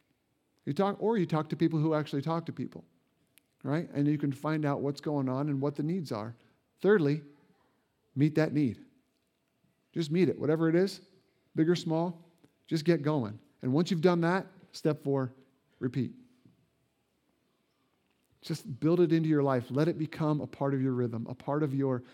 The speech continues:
habit. You will be blessed. Let's,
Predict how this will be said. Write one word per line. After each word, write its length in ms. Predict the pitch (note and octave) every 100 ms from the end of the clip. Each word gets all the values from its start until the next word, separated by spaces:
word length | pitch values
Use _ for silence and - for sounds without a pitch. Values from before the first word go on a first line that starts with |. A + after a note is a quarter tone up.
| _
habit. 440 | - C3 A#2 A2+ - _ _ _ _ _ _ _ _ _ -
You 180 | C3+ D3
will 200 | C#3 B2+
be 320 | C3 A#2+ A2 - - _
blessed. 480 | A2+ B2 B2 A2+ -
Let's, 320 | D#3 F#3+ -